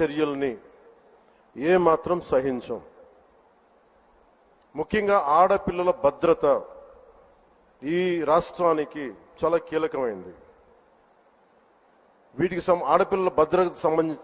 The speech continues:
సంబంధించిన కానీ, ఎనార్కీ అప్రోచ్, ఎనార్కిస్ట్ అప్రోచ్ కానీ,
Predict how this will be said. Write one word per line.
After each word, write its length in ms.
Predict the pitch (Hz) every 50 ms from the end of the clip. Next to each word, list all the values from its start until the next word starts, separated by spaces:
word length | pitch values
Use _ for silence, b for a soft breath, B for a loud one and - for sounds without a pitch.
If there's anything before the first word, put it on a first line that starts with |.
| - -
సంబంధించిన 520 | 151 147 156 160 160 160 156 - 160 156
కానీ, 300 | 139 131 127 131 135 147 156 - - - _ _ _ _ _ _ _ _ _ _ _ _ _ _ _ _ _ _ _ _ _ -
ఎనార్కీ 720 | 123 151 165 180 185 196 180 - - 180 190 185 180 180 175 139
అప్రోచ్, 440 | 143 143 - - 180 190 190 175 -
ఎనార్కిస్ట్ 540 | 175 165 185 185 185 180 - 185 - - 165
అప్రోచ్ 460 | 151 156 - - 180 190 185 - - - -
కానీ, 260 | 156 139 143 143 147